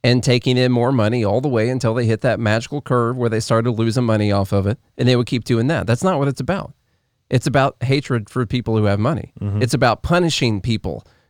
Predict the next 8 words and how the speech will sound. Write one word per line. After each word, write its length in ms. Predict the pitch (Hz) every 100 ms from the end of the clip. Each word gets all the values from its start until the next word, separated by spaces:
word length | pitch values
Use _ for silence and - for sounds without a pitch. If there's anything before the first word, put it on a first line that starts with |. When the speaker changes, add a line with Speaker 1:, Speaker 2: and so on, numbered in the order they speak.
| _
Speaker 1:
who 120 | 147
are 60 | 135
successful 640 | 113 113 - 170 - 101 98
and 100 | 101
punishing 460 | 147 170 147 127
people 300 | 120 113 107
who 120 | 104
produce. 600 | 104 117 107 175 - -